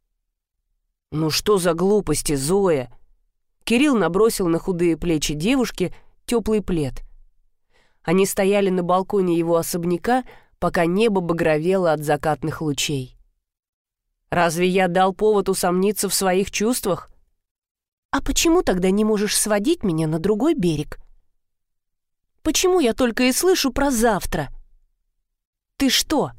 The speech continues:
хранишь в том гроте свои секреты?" Голубые глаза злобно сверкнули.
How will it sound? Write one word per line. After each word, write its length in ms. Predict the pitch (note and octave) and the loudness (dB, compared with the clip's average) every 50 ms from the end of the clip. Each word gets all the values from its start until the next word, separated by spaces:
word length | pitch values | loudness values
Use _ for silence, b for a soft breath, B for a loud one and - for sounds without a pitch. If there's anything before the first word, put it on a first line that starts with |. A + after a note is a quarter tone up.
| - - _ _ _ _ | -20 -20 _ _ _ _
хранишь 440 | _ - B3+ B3+ A#3+ B3+ C4 C4 - | _ -2 0 2 4 4 4 2 0
в 80 | - - | -2 0
том 220 | - B3+ B3 B3 | 0 0 0 2
гроте 320 | A3 A#3 B3+ B3+ B3 B3 A#3 | 2 2 2 2 2 0 -2
свои 300 | - - B3 B3 B3+ A#3+ | 0 2 2 2 2 0
секреты?" 680 | - - B3 A#3 - B3+ C4+ F#4 A4 - - A3 C3 - - - - _ _ _ _ _ _ _ _ _ _ _ _ - | 0 -2 -4 -2 0 0 2 2 2 0 -2 -4 -4 -6 -14 -20 -20 _ _ _ _ _ _ _ _ _ _ _ _ -6
Голубые 520 | F3+ F3+ G#3 G#3 G3+ G3 F#3 G3 F#3 E3+ | -2 0 2 2 2 2 4 4 4 2
глаза 500 | E3+ E3 E3 D3 D3 C#3+ C3+ E3 G#3 C#4 | 2 2 2 2 2 0 0 0 0 0
злобно 500 | C#4 A3 F#3 E3 F3 F#3+ G3 F#3 G3 F#3+ | 0 0 0 0 2 2 0 0 0 -2
сверкнули. 760 | F#3 - - D3+ D#3 D#3+ - D3+ D3 C#3 C3+ C3 B2+ C3 C3 | -2 -2 -4 -4 -4 -4 -4 -2 -2 -2 -2 -2 -4 -6 -10